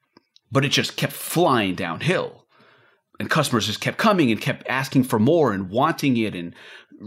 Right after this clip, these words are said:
restarting and telling their friends. It was like this, like, energy that is still missing. And throughout that experience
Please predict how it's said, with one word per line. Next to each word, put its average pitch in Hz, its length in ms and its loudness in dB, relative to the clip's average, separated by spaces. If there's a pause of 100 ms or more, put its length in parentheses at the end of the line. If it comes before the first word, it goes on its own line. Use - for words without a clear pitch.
(140)
restarting 151 720 2
and 110 80 -2
telling 160 300 2
their 104 80 2
friends. 170 320 2
It 110 40 0
was 104 120 -2
like 113 160 -2
this, - 320 -8 (200)
like, - 300 -10
energy 101 680 -2 (440)
that 104 500 -2
is 104 100 -2
still 131 180 2
missing. 113 580 2 (680)
And 120 400 2 (140)
throughout 180 680 2
that 131 200 0
experience - 800 -2